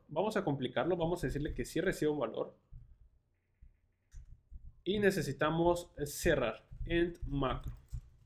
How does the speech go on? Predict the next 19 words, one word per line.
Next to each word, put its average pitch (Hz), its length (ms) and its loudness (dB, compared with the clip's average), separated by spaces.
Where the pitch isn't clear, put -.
Perfecto. 202 500 -4
Ahora, 143 400 4
¿qué 226 80 2
es 233 100 2
lo 254 140 2
que 233 80 2
va 185 100 4
a 190 60 6
hacer 196 420 0
mi 143 300 -2
show 170 280 2
list? 190 400 0
Muy 175 200 2
sencillo. 123 400 -4
Dentro 131 400 0
de 131 120 4
mi 135 160 2
ejemplo 151 400 2
fake, 170 360 0